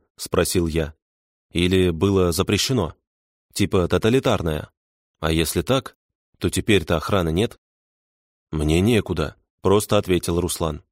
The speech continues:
"Дома меня не ждут. Родители из дома выгнали,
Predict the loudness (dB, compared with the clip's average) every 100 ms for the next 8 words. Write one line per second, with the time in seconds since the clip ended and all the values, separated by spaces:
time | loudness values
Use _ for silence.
0 | _ _ _ _ _ -12 -2 0 2 2
1 | 2 0 0 -2 -6 -10 _ _ _ _
2 | _ -2 0 2 0 0 -2 -4 -4 0
3 | 2 0 0 0 -2 -4 -6